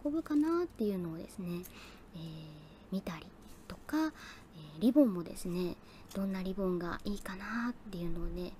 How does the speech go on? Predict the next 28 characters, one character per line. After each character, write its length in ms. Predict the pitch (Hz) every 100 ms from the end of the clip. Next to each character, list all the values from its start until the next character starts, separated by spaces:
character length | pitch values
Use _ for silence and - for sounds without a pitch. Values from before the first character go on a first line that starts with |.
| - - - -
結 180 | 220 -
構 340 | - 190 175 - - - - -
一 240 | 202 -
か 140 | -
ら 160 | 170 165
全 240 | 185 196
部 200 | 180 175 - - - -
選 380 | 185 185 226 233
ん 40 | 233
で 280 | 233 226 - - - -
ラ 100 | 202
ッ 20 | -
ピ 100 | 226
ン 120 | 220
グ 240 | 214 220 - - - -
す 180 | - 214
る 80 | 214
み 140 | 226
た 140 | 202
い 60 | 175
で 100 | -
す 140 | -
よ。 100 | - 170 202 294 - - - -
は 300 | - 180 190
い。 140 | 185 175 - - - - - - - - - - - - - - - - - - - - -
な 80 | 254
の 160 | 240
で、 380 | 190 202 196 180